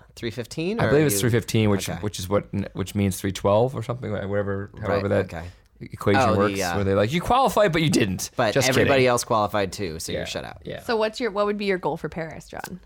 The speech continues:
Speaker 2: I like, well, my, I have really generic goals of get as fit as I can and stay healthy.
Speaker 1: Ooh, what's your goal?
Speaker 2: Um, I would like to get under three. My first marathon, I ran two forty-four.
Speaker 1: All
Speaker 2: So
Speaker 1: right.
Speaker 2: I don't know if I can quite put the work in needed to run sub two forty.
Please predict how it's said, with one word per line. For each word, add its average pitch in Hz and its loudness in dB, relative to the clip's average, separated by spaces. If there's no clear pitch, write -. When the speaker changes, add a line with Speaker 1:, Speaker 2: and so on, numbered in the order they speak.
Speaker 2:
I 113 4
like, 135 4
well, 123 6
my, 123 4
I 123 4
have 123 4
really 120 4
generic 104 4
goals 98 4
of - -2
get 131 4
as 120 2
fit 208 2
as 190 4
I 180 4
can 143 4
and 113 2
stay 143 4
healthy. 127 4
Speaker 1:
Ooh, 135 6
what's 120 2
your 120 -2
goal? 107 2
Speaker 2:
Um, 104 2
I 110 2
would 107 -2
like 143 2
to 127 0
get 117 4
under 110 4
three. 101 2
My 120 4
first 156 2
marathon, 151 4
I 123 4
ran 113 4
two 123 4
forty-four. 101 2
Speaker 1:
All 113 -10
Speaker 2:
So 117 2
Speaker 1:
right. - 4
Speaker 2:
I - 6
don't 143 4
know 143 6
if 127 2
I 120 4
can 110 -2
quite 110 2
put - -4
the 101 0
work 104 2
in 98 2
needed 98 2
to 98 -4
run 95 0
sub 92 -6
two 98 -6
forty. 90 -4